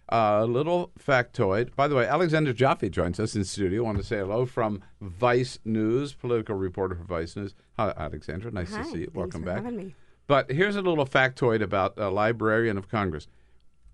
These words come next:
Speaker 1: So, library started in eighteen eighty, just a couple of years after the presidency,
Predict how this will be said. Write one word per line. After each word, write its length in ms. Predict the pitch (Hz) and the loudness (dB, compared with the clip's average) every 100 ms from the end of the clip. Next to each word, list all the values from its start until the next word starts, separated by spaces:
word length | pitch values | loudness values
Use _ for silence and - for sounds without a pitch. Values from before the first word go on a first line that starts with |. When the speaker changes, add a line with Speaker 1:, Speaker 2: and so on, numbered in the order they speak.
| - | -10
Speaker 1:
So, 440 | - 127 123 120 120 | 0 4 6 4 4
library 440 | 110 131 131 123 120 | 2 0 2 2 2
started 400 | 123 113 104 95 | 0 0 0 -2
in 160 | 95 - | -2 -2
eighteen 360 | 107 - 127 127 | -4 -2 -4 -2
eighty, 420 | 92 80 104 143 - | -2 -2 -6 -8 -10
just 280 | 123 120 - - _ _ _ _ _ _ - | -10 -10 -14 -20 _ _ _ _ _ _ -10
a 20 | |
couple 200 | 117 123 | -8 -4
of 60 | 110 | 0
years 200 | 92 92 | 0 -2
after 240 | 85 101 | -6 -6
the 100 | 107 | -10
presidency, 760 | - 107 85 78 80 98 139 | -4 -4 -2 -4 -8 -8 -10